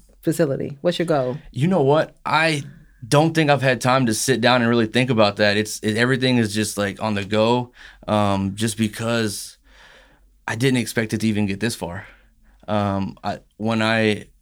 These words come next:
Speaker 2: at the beginning of the year, when I sat down and envisioned this year and what I wanted to accomplish,
Speaker 1: Mm-hmm.
Speaker 2: I wanted to try to move up in my, the job I was at, become
Speaker 1: Uh-huh.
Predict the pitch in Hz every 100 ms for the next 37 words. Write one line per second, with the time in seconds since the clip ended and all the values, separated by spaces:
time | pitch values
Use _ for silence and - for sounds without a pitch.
0 | _ _ _ _ - 107 107 113 127 120
1 | 110 107 113 113 107 104 - 113 90 104
2 | 107 107 101 101 98 110 107 104 101 104
3 | 107 104 104 - - - - 104 107 107
4 | 104 110 110 104 98 104 110 123 120 202
5 | 196 190 190 190 - 113 107 107 104 101
6 | 101 104 104 107 95 87 85 69 98 107
7 | 107 101 101 110 131 131 110 170 175 117
8 | 104 98 95